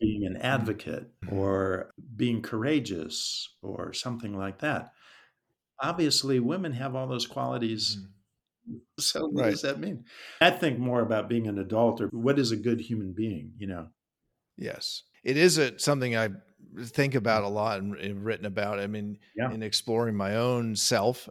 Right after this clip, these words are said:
Speaker 2: as a man. And where I've landed with it lately is in the same place that many or most of the distinctions that we've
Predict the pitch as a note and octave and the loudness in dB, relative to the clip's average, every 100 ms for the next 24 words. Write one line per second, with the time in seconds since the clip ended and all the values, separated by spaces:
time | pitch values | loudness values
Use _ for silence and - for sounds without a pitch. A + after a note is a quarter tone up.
0 | - G#2+ G#2 F#2+ G2 G2+ G#2 G#2+ G#2+ _ | -6 -4 -2 -2 -2 -2 -2 -4 -8 _
1 | _ _ _ - B2 A#2+ A2+ G#2 G#2+ _ | _ _ _ -4 -2 -2 -4 -8 -12 _
2 | _ _ _ _ - E3+ A#3+ A3+ A3 D#3 | _ _ _ _ -6 0 2 4 4 6
3 | D#3 E3+ E3+ C#3+ D3+ C#3+ C3 A#2+ C3 D#3 | 6 8 8 8 8 8 6 6 6 6
4 | C#3 C3+ C3 - B2 A#2+ A#2+ A#2 A2+ G#2+ | 6 4 2 2 4 6 6 4 0 -2
5 | - - - - B2 A#2+ A2 - A2+ G#2+ | -2 -2 -4 -4 -2 0 0 0 0 -2
6 | - G#2+ G2 F#2+ - G2 G#2+ - A#2+ C3+ | 0 0 0 -4 -6 -2 -4 -2 0 4
7 | D3 D#3+ C#3+ G#2 F2 - F#2+ G#2+ G#2 A2 | 6 6 4 2 -4 -8 -2 -2 0 4
8 | A#2+ B2 G#2+ - G2+ G2+ G2 G2 F#2 F2+ | 4 4 0 -4 -6 -6 -4 -6 -4 -6
9 | - B2+ C3 - G#2 G2 - G2 - G2 | -2 -2 -2 -2 -4 -4 -2 -4 -4 -6
10 | G2+ G2 F#2+ F#2 | -4 -2 -4 -6